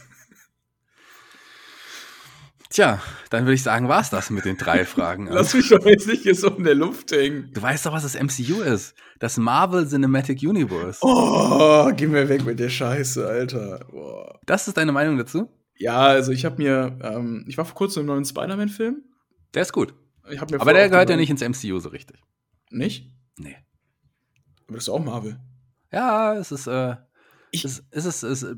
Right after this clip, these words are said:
Speaker 1: ja, es ist schon Marvel, aber eigentlich
Speaker 2: Ich komm da einfach nicht hinterher mit dem ganzen Universe. Es ist mir alles zu, zu kompliziert, dass ich, dass ich da in so viele Filme reingehen muss.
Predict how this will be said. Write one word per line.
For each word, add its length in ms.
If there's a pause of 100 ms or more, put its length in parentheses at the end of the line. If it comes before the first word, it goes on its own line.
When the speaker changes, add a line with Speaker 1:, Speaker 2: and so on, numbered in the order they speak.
Speaker 1:
ja, 320
es 140
ist 100
schon 140
Marvel, 400
aber 180
eigentlich 220
Speaker 2:
Ich 60
komm 120
da 100
einfach 260
nicht 120
hinterher 360
mit 120
dem 100
ganzen 260
Universe. 420 (120)
Es 80
ist 140
mir 80
alles 220
zu, 320
zu 140
kompliziert, 500
dass 140
ich, 80
dass 160
ich 80
da 80
in 100
so 60
viele 180
Filme 320
reingehen 360
muss. 300